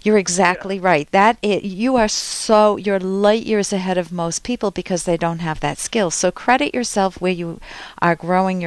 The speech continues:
Speaker 2: Well,
Speaker 1: strengths.
Speaker 2: I mean, it, it was a learned skill. As a, as a, as a doctor of psychology, I'm sure you're aware of therapeutic boarding schools and wilderness rehabilitation programs and all that stuff.
Speaker 1: Right,
Speaker 2: Like
Speaker 1: okay.
Speaker 2: second nature.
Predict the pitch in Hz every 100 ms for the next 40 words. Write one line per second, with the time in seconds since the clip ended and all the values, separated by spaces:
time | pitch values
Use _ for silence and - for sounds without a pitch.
0 | 165 214 208 185 175 143 214 180 180 185
1 | 175 180 170 - _ - 156 127 113 -
2 | 165 160 165 165 160 143 _ 151 143 156
3 | 143 143 143 135 131 123 131 117 - 127
4 | 120 117 113 110 127 110 - 110 - 120
5 | 107 107 - 113 110 113 110 113 113 104
6 | 110 104 104 101 104 101 95 95 92 92
7 | 95 90 90 95 - 87 92 _ _ _
8 | - 185 185 135 196 185 123 135 - 127
9 | 127 -